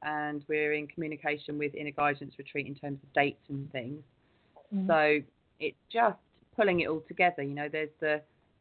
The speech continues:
Speaker 1: there's that, that, there's the actual side of doing the events and being there and, and offering our, you know, what we, we've got to offer there. But then there's also, obviously, as there is for any self-employed or entrepreneur, the journey of learning how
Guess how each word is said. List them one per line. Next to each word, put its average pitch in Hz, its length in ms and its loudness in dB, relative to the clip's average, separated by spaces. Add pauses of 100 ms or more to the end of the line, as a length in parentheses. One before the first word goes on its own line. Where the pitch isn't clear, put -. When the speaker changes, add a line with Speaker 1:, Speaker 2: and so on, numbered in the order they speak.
(140)
Speaker 1:
there's 165 220 2
that, 185 240 4
that, 165 180 -4
there's 196 220 2
the 226 60 -2
actual 247 420 -6 (100)
side 214 320 0
of 190 120 -6 (640)
doing 196 440 4
the 135 140 -4
events 131 440 -6 (100)
and 147 120 -6
being 156 400 0
there 131 300 0
and, 139 180 -4
and 147 280 -8
offering 147 400 -2
our, 143 200 2 (220)
you 147 80 -4
know, 135 180 0
what 143 200 -2
we, 139 120 -6 (160)
we've 143 140 -4
got - 240 -4
to 156 80 4
offer 151 220 0
there. 135 400 4 (440)
But 156 120 -6
then 170 120 4
there's 165 140 2
also, 185 340 2
obviously, 165 580 0 (140)
as 156 200 4
there 156 120 0
is 151 160 2
for 160 80 2
any 147 380 2 (540)
self-employed 151 580 0
or 143 120 -4
entrepreneur, 147 580 0 (680)
the 160 180 6 (100)
journey 165 460 4
of 151 340 -2
learning 156 460 2
how 156 280 -4